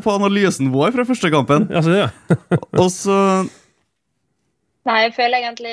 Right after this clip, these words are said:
Speaker 3: vi kan egentlig bare gå hjem, vi, Christian. Dette her er han, eh, Stian full kontroll på.
Speaker 2: Sett mye fotball, da.
Speaker 1: Nå snakker vi undertittel Stian Morsund. <laughs> Det er en podcast, det også.
Speaker 2: Ja, ja. Vi kjører.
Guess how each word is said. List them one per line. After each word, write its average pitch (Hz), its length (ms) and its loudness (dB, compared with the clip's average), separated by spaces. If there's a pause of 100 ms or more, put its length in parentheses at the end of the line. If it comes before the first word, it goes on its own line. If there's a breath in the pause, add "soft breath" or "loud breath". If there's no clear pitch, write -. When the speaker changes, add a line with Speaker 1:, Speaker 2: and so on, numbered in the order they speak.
Speaker 3:
vi 233 140 -10
kan 240 180 -10
egentlig 240 340 -10
bare 214 200 -6
gå 214 100 -8
hjem, 202 380 -8
vi, 226 140 -8 (120)
Christian. 190 380 -12 (240)
Dette 214 180 -10
her 208 240 -2
er 208 80 -2
han, 190 300 -4
eh, 190 100 -8
Stian 208 320 -10
full 208 160 -8
kontroll 190 320 -2
på. 175 160 -4 (640)
Speaker 2:
Sett - 240 -4
mye 113 160 2
fotball, 110 300 -4
da. 104 80 -10 (680 loud breath)
Speaker 1:
Nå 151 200 4
snakker 156 340 -2
vi 135 160 2
undertittel 123 580 -2
Stian 127 300 -2
Morsund. 139 380 0
<laughs> - 1300 -4
Det - 20 -2
er 117 80 4
en 151 80 0
podcast, 139 400 0
det 196 80 4
også. 160 480 2
Speaker 2:
Ja, 110 140 0
ja. 92 140 -2 (360 soft breath)
Vi 123 160 -4
kjører. 113 220 -2